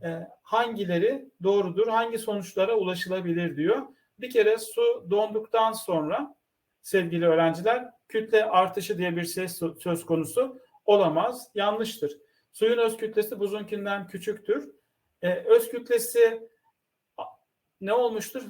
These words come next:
Hacmi arttığı için bombeli şeklinde durmasını neyi kastetmiştir? Yani neyi göstermektedir?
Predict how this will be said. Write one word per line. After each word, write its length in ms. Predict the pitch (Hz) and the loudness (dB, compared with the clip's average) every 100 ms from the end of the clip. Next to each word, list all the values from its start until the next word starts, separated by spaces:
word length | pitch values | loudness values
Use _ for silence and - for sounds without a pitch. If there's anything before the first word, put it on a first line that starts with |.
| - | -10
Hacmi 420 | - 196 - 240 | 0 2 0 -4
arttığı 520 | 247 190 190 - 226 | 0 0 0 -2 -2
için 640 | 226 196 - 202 240 285 175 | 0 -6 -8 -6 -6 -6 -4
bombeli 400 | 196 202 214 226 | -2 2 2 0
şeklinde 460 | - 220 214 214 | -4 -6 -4 -4
durmasını 680 | 196 202 196 185 214 247 453 - | -2 -2 -2 -8 -8 -8 -10 -6
neyi 480 | 175 190 254 262 - | -4 -2 -2 -4 0
kastetmiştir? 880 | 170 160 - 165 175 165 - 254 | 2 2 -2 -6 -6 -8 -6 -6
Yani 300 | 262 165 165 | -2 0 2
neyi 220 | 165 196 226 | 0 0 2
göstermektedir? 960 | 202 - 180 160 156 147 160 220 285 | 0 2 2 2 0 -4 -4 -2 -4